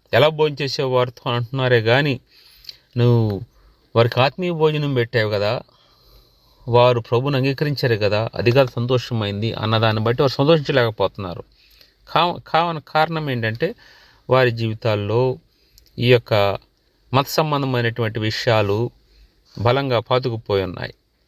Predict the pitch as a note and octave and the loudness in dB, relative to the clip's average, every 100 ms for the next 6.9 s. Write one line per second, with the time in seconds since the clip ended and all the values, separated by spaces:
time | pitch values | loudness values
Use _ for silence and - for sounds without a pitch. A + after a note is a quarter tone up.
0 | _ _ - _ B2 B2+ A#2+ B2 B2+ C3 | _ _ -20 _ 0 0 -2 -6 -6 -6
1 | - B2+ - C#3+ B2 - A#2 G#2 B2 B2 | -2 -2 -2 -6 -4 -2 -2 -2 -4 -2
2 | A#2+ B2 G#2+ G2 G2+ F#2 - F2+ - _ | -4 0 0 0 -4 -4 0 0 0 _
3 | _ _ _ _ - - _ _ - - | _ _ _ _ -20 -20 _ _ -8 -2
4 | D#3+ A3 E3+ - G#3 G3+ D3 G2+ A2 C3 | 0 0 0 2 0 0 -2 0 -2 -6
5 | - _ _ _ _ - C#3 D3+ D3+ B2 | -12 _ _ _ _ -2 2 2 4 2
6 | A2 G#2 A#2 A2 G2+ F2 - B1 | 0 -2 0 2 0 0 0 -2